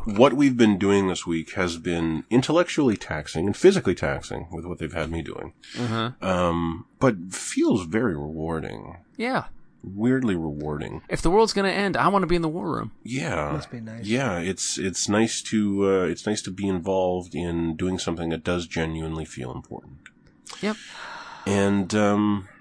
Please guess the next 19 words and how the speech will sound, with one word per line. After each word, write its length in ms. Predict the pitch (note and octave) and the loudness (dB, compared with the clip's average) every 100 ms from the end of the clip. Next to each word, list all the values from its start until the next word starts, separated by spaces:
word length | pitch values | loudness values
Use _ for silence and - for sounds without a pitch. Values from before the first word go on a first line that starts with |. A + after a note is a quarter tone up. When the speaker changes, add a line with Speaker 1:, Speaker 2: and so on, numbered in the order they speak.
| _ _ _ | _ _ _
Speaker 3:
I 60 | B2+ | -8
had 220 | - G#3 | -2 -2
something 260 | - C3 B2+ | -4 -12 -14
like 160 | A#2+ | -14
that 180 | B2 A2+ | -14 -14
lined 260 | B2 A#2 A2+ | -16 -16 -16
up. 140 | D#3+ - | -16 -8
Speaker 1:
Yeah, 260 | A2 G#2+ B1+ | -2 0 0
Speaker 3:
No. 220 | A#2 G#2+ | -6 -4
Speaker 1:
I 80 | A#2 | 0
don't 100 | B2 | 4
wanna 140 | A2+ | 4
say 240 | G#2 B2+ A2+ | 4 4 4
this 220 | G2+ - | 4 -2
has 80 | F2 | -6
been 140 | F#2+ | -4
a 40 | E2+ | -2
silver 320 | - F#2+ F2+ | -2 -2 0
lining, 440 | F#2 F#2 F2 F2 | -2 -2 -2 -4